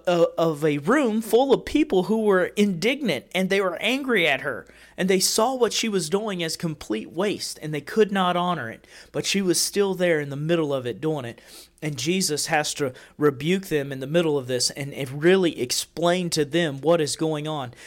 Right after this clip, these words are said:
And so I want to encourage you this day that when you find yourself in those moments and those situations where there's an opportunity to walk in ministry, don't sit there and disqualify yourself 'cause you're saying, "Man, I haven't gone through seminary.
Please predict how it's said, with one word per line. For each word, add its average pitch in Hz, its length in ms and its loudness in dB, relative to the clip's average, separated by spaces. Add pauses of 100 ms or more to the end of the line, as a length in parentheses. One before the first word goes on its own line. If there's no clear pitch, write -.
(180)
And 135 100 -8
so 160 100 2
I 151 40 6
want 165 220 0
to - 80 -6
encourage 202 500 -2
you 208 100 -4
this 185 220 2
day 131 280 0 (640)
that 165 180 0
when 156 120 -2
you 147 80 -4
find 190 360 0
yourself 185 420 2
in 156 80 -6
those 147 220 -2
moments 156 520 -2 (300)
and 143 140 -6
those 135 200 -2
situations 175 880 0 (300)
where 147 500 2
there's 160 260 2
an 156 100 -4
opportunity 190 840 -2
to 143 160 -4
walk 151 400 -2
in 165 160 -2
ministry, 156 500 -6 (240)
don't 156 220 -4
sit 196 200 0
there 190 160 2
and 190 100 -2
disqualify 185 600 -2
yourself 151 480 -4
'cause 135 200 -8
you're 135 80 -10
saying, 143 320 -6 (260)
"Man, 160 200 2
I 160 40 0
haven't 160 280 -2
gone 160 240 2
through 165 180 0
seminary. 160 720 -2